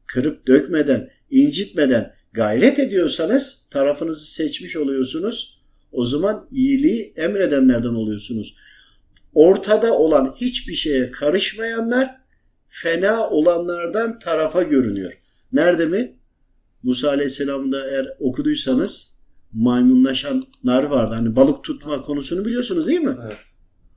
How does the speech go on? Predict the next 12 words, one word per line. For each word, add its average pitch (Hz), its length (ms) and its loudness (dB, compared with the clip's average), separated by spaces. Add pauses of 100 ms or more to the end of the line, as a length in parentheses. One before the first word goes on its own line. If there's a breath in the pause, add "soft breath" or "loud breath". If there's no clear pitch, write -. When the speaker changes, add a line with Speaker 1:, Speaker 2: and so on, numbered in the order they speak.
(140)
Speaker 1:
Orada 139 360 4
balık 160 280 2
tutanları 180 540 0
uyarmayanlar. 160 1040 4 (220)
<clears throat> 127 220 -2
Ama 180 220 0
balık 156 240 6
da 185 140 -2
tutmuyor. 135 480 -2 (540)
Onlar 117 400 0
da 294 60 2
örnek. 240 540 -2